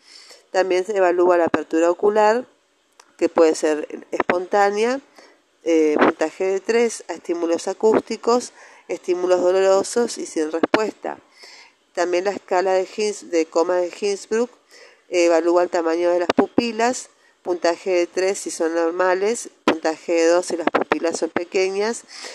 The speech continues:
puntaje de uno si están dilatadas y puntaje de cero si están completamente dilatadas.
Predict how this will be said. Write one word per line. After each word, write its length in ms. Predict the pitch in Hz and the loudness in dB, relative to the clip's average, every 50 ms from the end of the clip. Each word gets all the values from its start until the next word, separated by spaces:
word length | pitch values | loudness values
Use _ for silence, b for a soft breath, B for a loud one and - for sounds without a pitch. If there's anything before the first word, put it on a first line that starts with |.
| B B - | B B -2
puntaje 500 | - 180 165 - 170 170 165 - - 185 | -2 -2 0 0 0 0 0 0 0 2
de 180 | 175 175 175 | 4 4 4
uno 320 | 175 190 196 190 190 175 160 | 4 2 2 0 -2 -4 -4
si 100 | - 165 | -6 -10
están 240 | - - 170 165 170 | -8 -4 -4 -4 -2
dilatadas 840 | 180 180 185 180 170 - 185 185 185 190 190 208 233 247 - - B B B B B B B | -2 -2 -2 -2 -2 0 0 2 2 2 2 2 0 -2 -4 -10 B B B B B B B
y 100 | - 190 | -10 -10
puntaje 600 | - - - - 175 170 - 170 165 165 - - 190 | -8 -4 -4 -2 -2 0 0 0 -2 0 -2 -2 -2
de 160 | 185 185 175 | 0 0 -2
cero 400 | - - - 185 185 202 208 208 | -4 -2 -2 0 0 0 -2 -4
si 100 | - 180 | -6 -12
están 280 | - - 180 175 175 | -8 -6 -4 -4 -2
completamente 840 | 170 180 165 165 - - 170 165 - 180 175 175 156 156 - 170 160 | -2 -4 -6 -4 0 -2 -2 0 0 -4 -4 -4 -4 -4 0 0 0
dilatadas. 840 | 156 156 147 151 143 - - 147 139 135 127 123 123 127 - - - | 2 0 0 -2 -4 -2 0 0 0 0 0 -2 -6 -10 -12 -14 -18